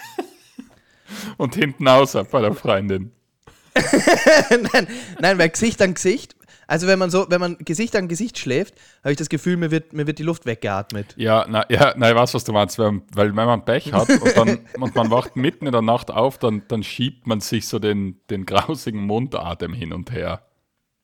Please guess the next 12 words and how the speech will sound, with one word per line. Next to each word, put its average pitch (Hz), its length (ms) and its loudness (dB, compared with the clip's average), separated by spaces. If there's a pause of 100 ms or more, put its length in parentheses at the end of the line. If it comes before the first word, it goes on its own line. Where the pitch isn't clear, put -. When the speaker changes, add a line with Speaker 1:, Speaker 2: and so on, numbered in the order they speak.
(400)
Speaker 1:
Mhm, 170 360 -8 (140)
ja, 127 260 0 (640)
ja. 117 220 -4 (1120)
Und, 135 300 -6
und, 127 380 -10
also 127 140 -6
deswegen, 131 360 -2
äh, 120 320 -2
k-, - 460 -18
kurz, - 300 -6
kurz - 220 -6
kuscheln, 208 360 -2